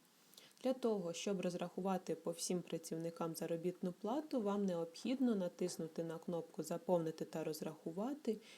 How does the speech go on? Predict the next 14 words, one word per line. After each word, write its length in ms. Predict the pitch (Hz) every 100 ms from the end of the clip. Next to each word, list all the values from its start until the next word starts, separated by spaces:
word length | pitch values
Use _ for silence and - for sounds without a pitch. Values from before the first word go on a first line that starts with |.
| -
і 120 | - 240
вибрати, 560 | 202 156 147 - 165
чи 260 | - - 202
ви 140 | 208
бажаєте 760 | 180 180 185 180 160 156 - 151 - -
розрахувати 760 | 180 180 175 165 170 165 156 156
за 200 | 156 202
всіма 500 | 196 - 185 160 143
співробітниками, 1200 | - 185 202 226 220 254 254 277 277 269 254 240
чи 420 | 240 - 220 277 - -
конкретно 600 | - 170 - 185 214 202 -
по 320 | - 175 190
одному 500 | 170 143 151 170 165
співробітнику. 1000 | - - 156 160 147 156 - 185 - 190